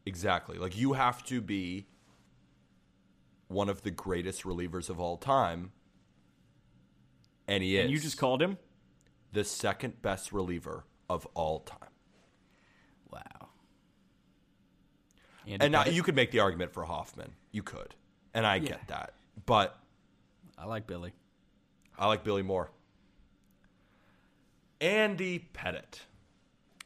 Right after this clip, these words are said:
Speaker 1: So Andy Pettitte actually apologized and fessed up to taking steroids. Is that better than lying? Yes, absolutely. Does it make it okay? Like, no, it doesn't. <laughs> But the steroid conversation kinda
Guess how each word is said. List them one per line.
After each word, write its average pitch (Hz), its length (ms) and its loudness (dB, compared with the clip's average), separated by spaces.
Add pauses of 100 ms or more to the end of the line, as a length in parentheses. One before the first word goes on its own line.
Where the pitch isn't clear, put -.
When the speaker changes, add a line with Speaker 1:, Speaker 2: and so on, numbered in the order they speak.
(340)
Speaker 1:
So - 200 0
Andy 254 200 8
Pettitte 180 280 4
actually 123 340 2
apologized 92 800 -2 (100)
and 107 160 -2
fessed - 440 -2
up 107 220 -2
to - 100 -16
taking 104 320 -4
steroids. - 580 -10 (640)
Is 104 80 -10
that 175 140 2
better 175 200 2
than 151 140 -2
lying? 165 380 2 (140)
Yes, - 480 -2 (140)
absolutely. 101 680 -2 (540)
Does 135 160 -2
it 135 80 -6
make 160 180 2
it 190 60 4
okay? 175 460 2 (720)
Like, 151 160 -14
no, 151 300 6
it 82 120 -6 (160)
doesn't. 127 500 0
<laughs> - 40 -16 (880)
But 156 120 -4
the 165 80 -8
steroid 180 340 4
conversation 151 540 2
kinda 147 220 0